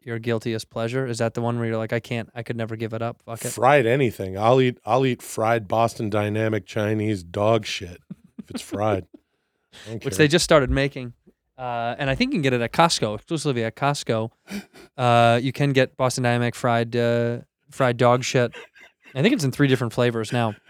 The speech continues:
Speaker 2: Yeah, they just run around Costco. If you haven't been to Costco in a while, it's totally different now
Speaker 1: <laughs>
Speaker 2: with all of the automations and stuff in society,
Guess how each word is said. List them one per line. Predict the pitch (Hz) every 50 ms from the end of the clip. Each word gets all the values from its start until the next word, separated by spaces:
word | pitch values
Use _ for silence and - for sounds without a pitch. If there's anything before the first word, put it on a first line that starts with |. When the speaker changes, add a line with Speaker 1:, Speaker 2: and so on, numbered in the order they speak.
| _ -
Speaker 2:
Yeah, | 190 233 214
they | 156 151 147
just | 170 180 135
run | 147 165 175 175
around | 170 170 170 175 165
Costco. | - - 175 175 180 - - - 151 120 107 104 - - -
If | 151 143 196
you | 226
haven't | 247 247 240
been | 233 214 190 143
to |
Costco | 160 175 175 175 - - 151 131
in | 123
a | 120
while, | 120 117 113 113
it's | 98 -
totally | - - 160 156 143 131
different | 120 139 139 110 120 107
now | 110 107 104 101 98 - - 175 170 -
Speaker 1:
<laughs> | - - _ _
Speaker 2:
with | 120 113 -
all | 123 123 127
of | 120 110
the | 123
automations | 120 117 123 117 113 117 117 120 117 - - 131 110 104 92 98
and | 104 -
stuff | - - 110 107 - -
in | 107
society, | 98 - 107 - - 120 117 117 113 104 104 104 98